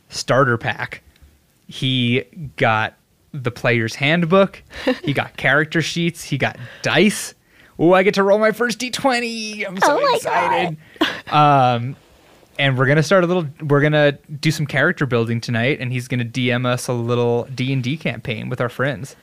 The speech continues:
Speaker 1: I am
Speaker 2: <sighs>
Speaker 1: so, so
Speaker 2: How long
Speaker 1: excited.
Speaker 2: How long have you been learning about D and D?
Speaker 1: I've been listening to Not Another D and D podcast for about a, o-, over a year now. And I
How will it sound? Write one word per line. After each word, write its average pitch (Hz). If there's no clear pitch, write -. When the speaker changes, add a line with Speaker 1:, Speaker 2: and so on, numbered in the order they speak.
Speaker 1:
I 139
am 156
Speaker 2:
<sighs> -
Speaker 1:
so, 160
so -
Speaker 2:
How 262
long 392
Speaker 1:
excited. 120
Speaker 2:
How 262
long 339
have 302
you 269
been 208
learning 196
about 180
D 170
and 165
D? 165
Speaker 1:
I've 135
been 190
listening 185
to 131
Not 131
Another 147
D 123
and 123
D 120
podcast 117
for 113
about 120
a, 123
o-, 127
over 135
a 120
year 110
now. 120
And 123
I 120